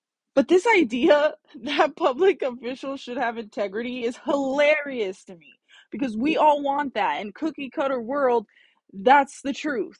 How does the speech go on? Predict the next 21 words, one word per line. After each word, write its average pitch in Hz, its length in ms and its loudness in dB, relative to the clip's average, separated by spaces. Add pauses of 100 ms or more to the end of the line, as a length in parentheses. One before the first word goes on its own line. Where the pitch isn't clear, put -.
right? 233 260 -2
<laughs> - 20 -14
Politicians 294 800 2
have - 200 -2
<laughs> - 1120 -8
gold 240 340 -6
is 285 300 -14 (480)
<laughs> - 1400 -6
the 453 80 -4
heart 403 400 2
of 311 180 -6
gold. 247 480 0 (1300)
I'm 403 840 -18
laughing - 0 -
because 381 480 -4
we 370 240 -4
all 392 280 0
know 403 240 0
<laughs> - 60 -8
that 339 180 -2
they 381 180 -4